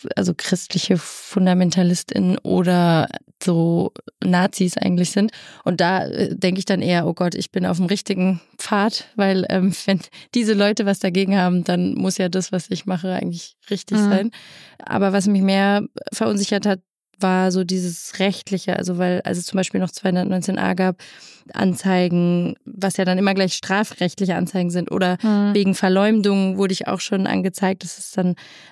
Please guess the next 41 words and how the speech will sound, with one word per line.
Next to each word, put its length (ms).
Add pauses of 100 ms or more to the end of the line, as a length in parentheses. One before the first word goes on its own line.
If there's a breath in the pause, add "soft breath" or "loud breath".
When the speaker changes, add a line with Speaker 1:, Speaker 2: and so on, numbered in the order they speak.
Speaker 1:
auch 160
immer 240
sehr 300 (260)
bedrohlich, 540
weil 100
dann 140
immer 180
nur 120
so 320
Einzeiler 600
kommen, 340
„Sie 260
wurden 340
wegen 340
Verleumdung 680 (240)
angezeigt“, 600
und 80
dann 180 (300 loud breath)
weiß 140
man 120
Speaker 2:
Mhm. 40
Speaker 1:
gar 140
nicht, 240
von 200
wem 340
und 320
Speaker 2:
Okay. 220
Speaker 1:
wa-, 120
wegen 300
was 300
eigentlich. 540
Und 120 (260 loud breath)
das 200
zieht 240
sich 160
dann 180
immer 240
alles 300
so 180
und 80
dann 240